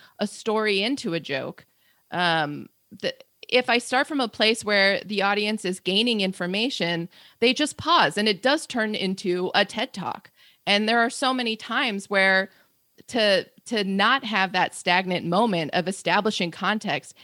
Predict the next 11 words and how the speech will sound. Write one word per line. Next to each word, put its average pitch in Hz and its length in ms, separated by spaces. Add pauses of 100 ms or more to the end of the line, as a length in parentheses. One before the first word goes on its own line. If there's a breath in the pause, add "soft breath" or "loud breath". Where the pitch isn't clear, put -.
(260 soft breath)
and 269 240
because 226 600 (360)
in 240 100
the 233 80
power 233 320
dynamic 208 460
between 196 340
me 190 160
and 185 100
the 170 120
audience, 190 580